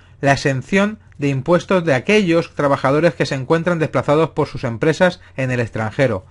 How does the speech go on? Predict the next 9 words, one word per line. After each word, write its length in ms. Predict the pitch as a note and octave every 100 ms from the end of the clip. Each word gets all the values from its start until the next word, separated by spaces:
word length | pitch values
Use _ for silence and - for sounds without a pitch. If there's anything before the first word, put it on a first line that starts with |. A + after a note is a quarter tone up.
| - - - -
con 200 | D3 F#3+
un 140 | A#3
límite 340 | A3 F3+ D3+
máximo 520 | C#3 E3+ - G#3 G3 F#3+
de 160 | G3
sesenta 420 | G3 D3 D3+ C#3+
mil 200 | D3+ F#3+
cien 380 | F#3 - F3+ G3 -
euros 400 | E3+ F3+ G3